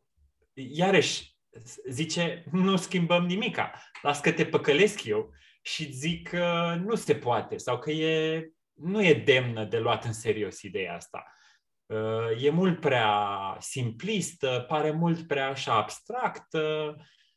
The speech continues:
și nu, nu se poate. Noi am încercat în moduri serioase să schimbăm lucrurile și tu vii aici cu ideea asta. Fii serios.”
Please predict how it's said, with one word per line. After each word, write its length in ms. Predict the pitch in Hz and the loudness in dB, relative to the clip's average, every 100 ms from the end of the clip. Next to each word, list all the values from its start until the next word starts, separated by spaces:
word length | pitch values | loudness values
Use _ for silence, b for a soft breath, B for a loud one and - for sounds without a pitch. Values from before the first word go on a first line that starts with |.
| _ _ | _ _
și 600 | - - - - 180 180 180 185 185 | -16 -10 -8 -8 -6 -6 -6 -8 -10
nu, 380 | 202 240 214 220 | -10 -4 -2 -2
nu 60 | |
se 180 | - 226 | -4 -4
poate. 360 | 131 107 - 107 | 0 -2 0 -2
Noi 140 | 170 | 0
am 100 | 180 | 0
încercat 560 | 175 180 175 - 185 196 | -2 -4 -4 -4 -2 0
în 100 | 190 | 0
moduri 320 | 202 196 214 | 0 0 0
serioase 500 | - 269 302 185 117 | -2 0 2 2 -2
să 120 | 123 | -6
schimbăm 560 | - 131 113 113 110 110 | -6 -4 -2 2 2 0
lucrurile 600 | 110 123 - 107 107 98 | -2 -4 -6 -4 -2 -4
și 180 | 127 | -4
tu 100 | 127 | -4
vii 160 | 170 170 | -2 0
aici 240 | 175 180 | 0 -2
cu 180 | 175 - | -4 -4
ideea 320 | 175 170 127 | -2 2 4
asta. 320 | 107 - - _ | 2 -4 -16 _
Fii 160 | - 220 | -16 -10
serios.” 400 | 269 117 - | -2 -2 -2